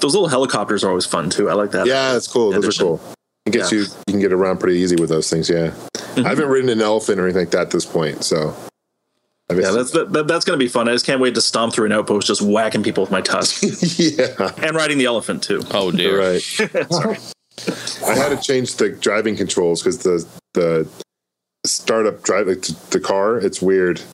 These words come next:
Speaker 2: You know,
Speaker 1: The
Speaker 2: I had to
Speaker 1: vehicle,
Speaker 2: do
Speaker 1: the vehicle handling is shit in this game. I mean,
Speaker 2: Yeah.
Speaker 1: I'm not gonna, not gonna deny it. It's as bad as Dead Island, but you do get used to it after a while.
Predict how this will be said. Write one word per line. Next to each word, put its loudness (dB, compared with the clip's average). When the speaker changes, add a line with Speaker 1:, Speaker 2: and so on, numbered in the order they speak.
Speaker 2:
You 2
know, 2
Speaker 1:
The 2
Speaker 2:
I 2
had 2
to 2
Speaker 1:
vehicle, -2
Speaker 2:
do 2
Speaker 1:
the -2
vehicle 0
handling 0
is 0
shit 0
in -2
this -2
game. -2
I 4
mean, 4
Speaker 2:
Yeah. 2
Speaker 1:
I'm 0
not -2
gonna, -2
not 0
gonna 2
deny 2
it. 0
It's 2
as 2
bad 0
as 0
Dead 0
Island, 0
but 0
you 2
do 2
get 2
used 0
to 0
it 0
after -2
a 0
while. -2